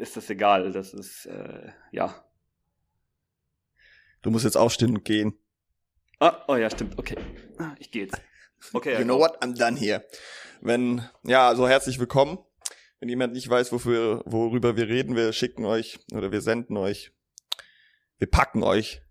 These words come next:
Speaker 2: den Link in die Shownotes auch vom kürzesten Interview, was Thilo Jung jemals geführt hat.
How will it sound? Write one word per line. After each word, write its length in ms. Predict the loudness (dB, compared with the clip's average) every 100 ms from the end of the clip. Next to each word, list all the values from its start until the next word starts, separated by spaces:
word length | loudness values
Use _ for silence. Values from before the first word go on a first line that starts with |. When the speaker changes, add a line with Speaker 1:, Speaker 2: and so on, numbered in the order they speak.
| -8
Speaker 2:
den 140 | -4 -2
Link 240 | -4 -4
in 80 | -6
die 80 | -4
Shownotes 540 | -2 0 0 -2 -2
auch 340 | -2 -2 -4 _ _ _ _
vom 220 | -4 0
kürzesten 500 | 2 0 0 -8 -4
Interview, 480 | -2 0 -2 -2 -2
was 320 | -2 -4 -8
Thilo 300 | -4 -2 -2
Jung 260 | -2 -4 -4
jemals 320 | -4 -4 -6
geführt 360 | -8 -4 -4
hat. 280 | -4 -6 -10